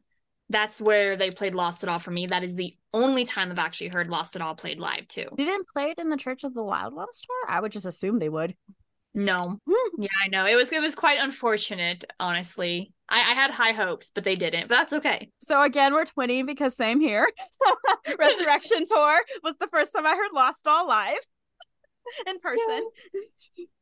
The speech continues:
Speaker 1: And Jinx, obviously, I think he had the same outfit on for that show that he did for the London. His whole top hat and that, like, beautiful vampiric, like,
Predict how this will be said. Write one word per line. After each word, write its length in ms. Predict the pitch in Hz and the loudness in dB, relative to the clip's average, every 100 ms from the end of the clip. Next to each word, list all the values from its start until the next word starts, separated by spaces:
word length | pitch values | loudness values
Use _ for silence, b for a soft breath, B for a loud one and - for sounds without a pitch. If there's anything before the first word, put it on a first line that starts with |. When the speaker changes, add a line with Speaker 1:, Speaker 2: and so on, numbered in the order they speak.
| - | 0
Speaker 1:
And 160 | 294 285 | 2 2
Jinx, 260 | 311 302 | 2 2
obviously, 380 | 294 277 294 294 | 0 0 -2 0
I 100 | 262 | 0
think 160 | 285 381 | -2 -2
he 80 | |
had 100 | 381 | 0
the 60 | 294 | -2
same 300 | - 277 262 | -2 -2 0
outfit 380 | 185 196 - 208 | 0 -2 -2 -4
on 400 | 190 185 185 190 B B - | -2 -2 -2 -4 B B -2
for 80 | |
that 260 | 202 202 - | 2 2 2
show 360 | - 196 185 185 | 0 0 0 0
that 120 | 190 | -2
he 100 | 185 | 0
did 220 | 196 185 | -2 -2
for 60 | 190 | -4
the 100 | 180 | -4
London. 480 | 180 180 180 175 | -2 0 0 0
His 240 | 196 202 202 | 0 0 2
whole 220 | 220 208 | 4 4
top 360 | 208 208 190 190 | 2 2 2 2
hat 380 | 208 196 196 - | 2 4 2 0
and 100 | 196 | -2
that, 140 | 185 | -2
like, 180 | 190 185 | -2 -4
beautiful 420 | 190 190 180 196 | -2 -2 0 0
vampiric, 560 | 190 185 - 185 180 180 | 0 -2 -2 2 2 0
like, 320 | 185 175 | -2 -2